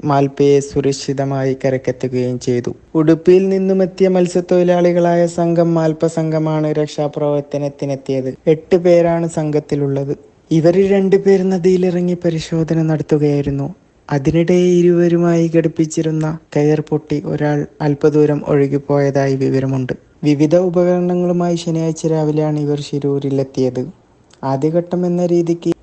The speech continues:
ഇവർക്ക് സിഗ്നൽ ലഭിച്ചയിടത്ത് മുങ്ങാൻ കുഴിയിട്ടു. ശക്തമായ അടിയൊഴുക്കാണ് നദിയിലുള്ളത്. പ്രദേശത്ത് ചാറ്റൽ മഴയുണ്ട്. രണ്ട് തവണ മുങ്ങൽ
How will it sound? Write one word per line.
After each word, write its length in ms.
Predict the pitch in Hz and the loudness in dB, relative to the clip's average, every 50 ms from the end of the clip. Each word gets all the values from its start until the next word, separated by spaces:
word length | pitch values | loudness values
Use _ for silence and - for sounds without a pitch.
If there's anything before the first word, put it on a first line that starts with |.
| - | -2
ഇവർക്ക് 320 | 160 151 160 165 - 185 170 | 0 0 0 0 0 -4 -2
സിഗ്നൽ 460 | - 175 170 160 160 165 170 160 160 165 | -2 -2 -2 0 0 0 0 0 0 0
ലഭിച്ചയിടത്ത് 680 | 151 147 147 - 156 156 151 147 147 147 - - 147 | -2 -2 -2 0 0 2 2 0 -2 -4 -4 -6 -6
മുങ്ങാൻ 420 | 143 143 143 139 139 143 143 139 135 | -4 -4 -4 -4 -4 -4 -4 -4 -4
കുഴിയിട്ടു. 500 | - 139 135 131 131 131 131 - - - - _ - - | -2 0 0 2 0 0 -2 -6 -10 -10 -12 _ -8 -6
ശക്തമായ 560 | 135 131 - - 143 143 147 151 156 156 156 156 156 165 | -6 -6 -4 -4 -4 -2 -2 -2 0 0 -2 -2 -2 -2
അടിയൊഴുക്കാണ് 840 | 160 147 156 156 156 156 156 156 156 - 151 151 151 151 151 151 | -2 0 2 2 4 4 2 0 -2 -2 -2 -2 -2 -2 -2 -4
നദിയിലുള്ളത്. 680 | 147 143 139 139 143 143 139 139 139 135 135 135 135 - - _ _ _ _ - | -4 -4 -2 -2 -2 -2 -2 -2 -2 -2 -4 -4 -6 -8 -12 _ _ _ _ 0
പ്രദേശത്ത് 640 | - 151 147 147 156 156 156 - 165 165 - 175 | 0 2 2 2 2 2 2 0 -2 -2 0 -2
ചാറ്റൽ 380 | 165 - 170 160 165 - 165 165 | 0 0 0 0 0 0 0 0
മഴയുണ്ട്. 540 | 160 160 156 151 151 151 147 147 143 139 139 - - _ - - | 0 0 0 2 2 0 0 -2 -4 -4 -6 -8 -12 _ -8 -6
രണ്ട് 240 | 147 139 131 131 139 143 - | -4 -2 -2 -2 -2 -2 -2
തവണ 240 | 156 147 156 151 156 | -2 0 0 -2 0
മുങ്ങൽ 440 | 156 156 156 156 151 156 156 156 | -2 -2 -2 -2 0 0 0 -2